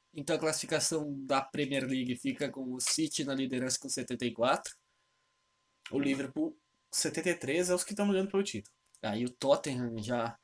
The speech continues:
Speaker 1: brigando pela Champions League, tem sessenta e um na terceira colocação.
Speaker 2: O Arsenal, que recuperou bem, tava em sexto até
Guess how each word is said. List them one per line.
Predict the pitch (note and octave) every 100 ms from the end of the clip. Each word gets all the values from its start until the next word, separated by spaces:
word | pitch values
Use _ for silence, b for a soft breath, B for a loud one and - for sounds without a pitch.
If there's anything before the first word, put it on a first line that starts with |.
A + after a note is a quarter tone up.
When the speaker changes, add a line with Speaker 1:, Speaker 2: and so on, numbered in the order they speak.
| _ _ _
Speaker 1:
brigando | B2 B2+ B2
pela | C3 B2+ A#2 -
Champions | C3+ A#2+ D3 D3
League, | D3 D3
tem | C#3 C3+ B2
sessenta | - - C#3+ D#3 D3 C#3
e |
um | C3
na | C3+
terceira | D3+ D3 C3+ B2+
colocação. | C#3 D3 F3+ - C#3+
Speaker 2:
O | F3+
Arsenal, | A#2 F#3+ C#4 A3
que | -
recuperou | C#3+ - C#3 C3 C#3
bem, | B2 C3+
tava | F3+ D3+
em |
sexto | F3+ - D3+ G3
até | F3+ C3